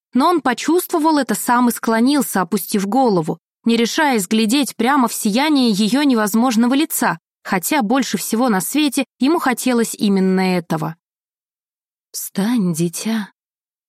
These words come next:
Он послушно поднялся, но смотреть все еще не решался.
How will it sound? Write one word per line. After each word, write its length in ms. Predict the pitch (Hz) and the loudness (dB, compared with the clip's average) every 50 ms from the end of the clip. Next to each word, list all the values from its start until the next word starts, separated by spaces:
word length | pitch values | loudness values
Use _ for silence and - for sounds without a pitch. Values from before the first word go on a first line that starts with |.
| _ _ - | _ _ -2
Он 220 | - 370 403 392 | 0 2 2 2
послушно 560 | - 349 302 - - 294 302 247 - 262 254 | 0 0 0 0 0 0 0 2 2 0 0
поднялся, 640 | - 247 220 208 220 269 339 392 381 - - 349 320 _ _ | 0 0 0 2 2 2 2 2 0 0 -2 -4 -4 _ _
но 120 | - 269 262 | 0 0 0
смотреть 500 | - - 240 226 - 269 311 359 349 - | 2 2 0 0 2 2 0 0 0 -2
все 300 | - - - - 277 269 | -4 -8 -4 0 0 2
еще 300 | 262 254 220 - - 247 | 2 2 0 0 0 2
не 120 | 226 226 226 | 2 2 2
решался. 680 | 214 202 - - 226 202 180 175 170 - - - 180 | 0 -2 -2 -2 0 0 0 0 -2 -4 -8 -10 -10